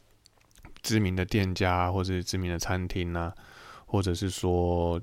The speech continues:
就是积极的扩大招商，然后来，来招一些，呃，店家来增加他们的营业额。啊，当然在疫情期间就会比较有谈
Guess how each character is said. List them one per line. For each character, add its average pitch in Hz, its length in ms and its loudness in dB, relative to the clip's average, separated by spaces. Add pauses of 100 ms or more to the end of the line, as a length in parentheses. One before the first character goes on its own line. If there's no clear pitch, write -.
(120)
就 92 100 -2
是 87 200 -2
积 - 200 -2
极 90 160 -4
的 85 100 -2
扩 87 220 -2
大 85 220 0
招 80 180 -4
商， 82 240 -4
然 78 100 -8
后 87 200 0
来， 78 280 -4 (440)
来 87 140 0
招 87 240 2
一 - 20 -2
些， 87 180 -2 (360)
呃， 80 460 -6 (140)
店 95 200 2
家 85 160 -2
来 80 200 -2
增 87 280 -6
加 87 140 -4
他 85 80 -2
们 82 140 -6
的 78 140 -6
营 82 180 -8
业 85 140 0
额。 52 180 -6 (720)
啊， 95 220 2 (340)
当 113 220 4
然 87 280 4
在 90 140 2
疫 95 180 -2
情 82 220 -4
期 82 140 -4
间 87 180 -4
就 87 140 -2
会 95 120 -2
比 82 120 -8
较 85 180 -2
有 80 120 -2
谈 - 140 -4